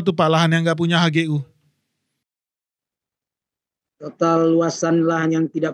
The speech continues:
Speaker 2: punya H G U itu sekitar empat ratus sebelas koma sembilan puluh lima tujuh, ya, sembilan lima tujuh koma dua puluh delapan hektar.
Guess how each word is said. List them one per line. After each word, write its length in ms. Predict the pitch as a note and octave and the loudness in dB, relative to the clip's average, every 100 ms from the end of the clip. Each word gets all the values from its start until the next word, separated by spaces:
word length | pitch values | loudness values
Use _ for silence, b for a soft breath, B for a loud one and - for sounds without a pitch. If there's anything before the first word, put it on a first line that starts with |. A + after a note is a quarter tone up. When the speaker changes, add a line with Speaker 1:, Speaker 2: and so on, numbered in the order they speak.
| - | -4
Speaker 2:
punya 400 | D#3+ D#3 D3+ C#3 _ _ _ _ _ _ | -2 0 -2 -6 _ _ _ _ _ _
H 40 | D#3 | -2
G 240 | D#3 D#3 | 0 2
U 160 | D#3 D#3 | 2 2
itu 480 | C#3+ - G#3 B3+ C#4+ _ | -2 -2 -4 -4 -10 _
sekitar 640 | - C#3+ D#3 - F#3 G3 F#3 | -8 -6 -6 -4 -2 -2 -2
empat 480 | D#3 C#3+ D#3 D3 D#3+ | -8 -4 -4 -2 2
ratus 880 | D3 C#3+ - F3 G3+ - - - _ _ _ _ _ _ _ _ _ _ _ _ _ | 2 2 2 2 2 -4 -18 -20 _ _ _ _ _ _ _ _ _ _ _ _ _
sebelas 800 | - D#3+ D3 D3+ D#3 F3 - - | -2 0 0 0 2 0 -2 -4
koma 640 | D3+ C#3 D3+ D#3 F3 F#3 | -4 -4 -4 0 2 2
sembilan 560 | D3 D#3 D3+ D#3 D#3 C#3+ | 0 0 2 2 0 -2
puluh 220 | D3+ C#3+ D3+ C#3 | -8 -10 -12 -12
lima 560 | C#3+ D3 D3+ D3+ D3 D3 D3+ - _ - | -8 -4 0 2 2 -2 -8 -8 _ -8
tujuh, 260 | E3+ D3 | -4 0
ya, 80 | C#3+ | 0
sembilan 320 | D3 D3+ D#3+ | 0 0 2
lima 240 | D#3+ D#3 D3 | 2 2 0
tujuh 320 | D3+ C#3 F#3 F#3+ | -2 0 -2 -2
koma 500 | D3+ C#3 E3 G3 F#3+ _ _ _ _ _ _ _ | -8 -4 -4 -4 -6 _ _ _ _ _ _ _
dua 160 | D#3 D3+ | -4 -4
puluh 160 | D3 D3+ | -2 -2
delapan 240 | D3+ D#3 | 0 0
hektar. 360 | E3+ F3 C#3+ | 0 0 -4